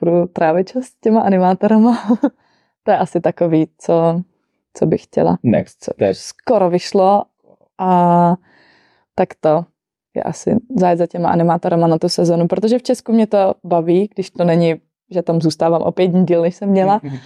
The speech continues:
Speaker 2: <laughs>
Speaker 1: ale je to vždycky takový příjemný a přesně poslouchám ty zážitky a sedneme si na kafe a dáme si jídlo společně, tak,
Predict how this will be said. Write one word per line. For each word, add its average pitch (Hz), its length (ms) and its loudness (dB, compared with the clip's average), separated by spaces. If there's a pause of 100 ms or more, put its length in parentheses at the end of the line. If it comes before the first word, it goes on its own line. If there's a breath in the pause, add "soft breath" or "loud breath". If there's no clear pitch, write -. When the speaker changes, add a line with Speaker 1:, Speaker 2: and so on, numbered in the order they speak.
Speaker 2:
<laughs> - 340 -20
Speaker 1:
ale 202 200 2
je 202 40 -2
to 202 100 0
vždycky 190 260 -2
takový 202 260 0
příjemný 214 760 2
a 180 80 -6
přesně 190 300 -4
poslouchám 185 460 0
ty 185 100 0
zážitky 180 720 0
a - 80 -2
sedneme 170 320 -2
si - 120 -4
na 190 120 2
kafe 180 540 0
a 180 100 2
dáme 170 260 0
si - 160 -4
jídlo 170 180 2
společně, 175 520 -2
tak, 165 140 -4